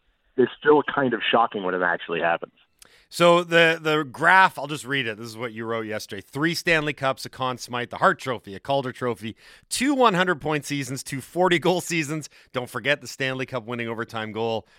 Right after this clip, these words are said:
Speaker 2: Western Conference Finals, sending him to the Stanley Cup winning overtime goal. Then you said the best American-born player the game has ever seen and the greatest Blackhawk of them all. You're, of course, talking about Patrick Kane.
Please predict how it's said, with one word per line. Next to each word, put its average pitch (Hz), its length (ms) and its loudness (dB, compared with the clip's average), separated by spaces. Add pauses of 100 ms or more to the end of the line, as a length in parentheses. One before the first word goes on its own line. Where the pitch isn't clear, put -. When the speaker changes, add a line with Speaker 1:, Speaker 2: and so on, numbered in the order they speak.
(100)
Speaker 2:
Western 151 400 0
Conference 156 400 0
Finals, 185 500 2
sending 185 320 -4
him 170 80 -6
to 147 60 -12
the 131 80 -10
Stanley 131 340 -6
Cup 117 300 -8
winning 110 240 -10
overtime 107 460 -8
goal. 104 280 -8 (340)
Then 165 160 2
you 196 60 -2
said 160 260 0
the 135 60 -2
best 156 380 2
American-born 160 840 2
player 139 280 0
the 131 100 -6
game 117 280 -4
has 131 140 -4
ever 139 180 -2
seen 113 400 -6 (380)
and 113 120 -8
the 120 60 -4
greatest 120 400 -2
Blackhawk 110 540 2
of 92 100 -12
them 101 120 -8
all. 95 160 -4
You're, 92 120 -8
of - 80 -20
course, 139 260 -8
talking 123 320 -2
about 110 220 -6
Patrick 110 380 -6
Kane. 110 320 -6